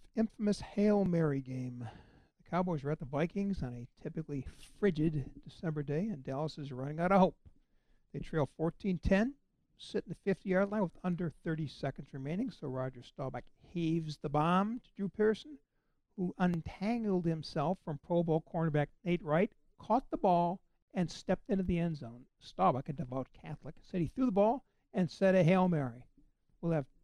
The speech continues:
Drew Pearson on later in the show to discuss that play.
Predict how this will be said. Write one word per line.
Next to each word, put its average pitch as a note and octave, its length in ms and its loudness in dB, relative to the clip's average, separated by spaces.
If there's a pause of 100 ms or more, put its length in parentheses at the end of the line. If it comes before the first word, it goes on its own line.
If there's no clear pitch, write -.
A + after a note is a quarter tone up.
(140)
Drew D#3+ 140 -6 (260)
Pearson F#3 480 -2 (160)
on D#3 160 -2
later D#3+ 280 0
in F3+ 60 -4
the F3 80 -6
show C#4+ 320 -6
to C#4+ 60 -6
discuss - 460 -4
that E3+ 120 -12 (100)
play. C3+ 220 -18